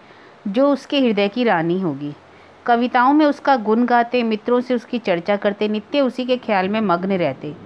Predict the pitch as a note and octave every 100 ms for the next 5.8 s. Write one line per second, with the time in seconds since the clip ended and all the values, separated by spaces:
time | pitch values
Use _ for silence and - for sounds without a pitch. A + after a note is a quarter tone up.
0 | - - - - G#3+ F#3+ G3+ A#3 B3 A#3+
1 | B3 G#3+ G#3+ A#3+ A#3+ G3 F3 G3 G#3 G#3
2 | G3+ G3+ A#3+ A3+ F3+ - F#3 G#3 - G3+
3 | A3+ A#3+ A#3 G3+ - G#3 G3+ A3 G3 E3
4 | D#3+ D#3+ E3+ D3+ D3 E3 - - - -
5 | - A3+ C4+ B3 A3+ G#3 G#3+